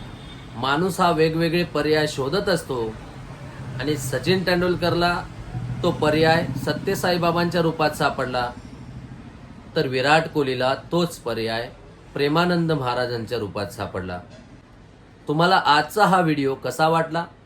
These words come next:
त्याबद्दल कमेंट करून नक्की सांगा. आणि आपलं चॅनल केडीपी न्यूजला जर का तुम्ही सबस्क्राईब केलं नसेल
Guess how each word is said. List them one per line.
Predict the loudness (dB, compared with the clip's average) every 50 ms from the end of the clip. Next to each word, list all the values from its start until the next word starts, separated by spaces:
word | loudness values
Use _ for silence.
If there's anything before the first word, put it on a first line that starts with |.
| -20 -20 -20 -20 -20 -20 -20 -20 -20 -8 -4
त्याबद्दल | -4 -2 0 0 -2 0 0 -2 -2
कमेंट | -2 -2 -4 -2 -2 -2 -4 -2
करून | -4 -2 -2 -2 -4
नक्की | -4 -6 -4 -4 -6
सांगा. | 0 0 0 2 2 0 0 -2 -4 -12 -20 -20 -20 -20 -20 -20 -20 -16 -8
आणि | -4 -4 -2 0
आपलं | 0 -2 -2 0 2 2 2
चॅनल | 2 2 0 0 0 -4 -6 -8 -12 -16 -20 -20 -20 -20 -20 -20 -20 -20 -6 2
केडीपी | 4 6 6 6 6 4 2
न्यूजला | 2 2 2 2 2 2 4
जर | 4 2 2
का | 0 -2
तुम्ही | -2 0 -2 -2 -2
सबस्क्राईब | -4 -6 -6 -6 -4 0 0 0 0 0 -2
केलं | -2 -2 0 -2
नसेल | -2 -4 -6 -6 -6 -6 -8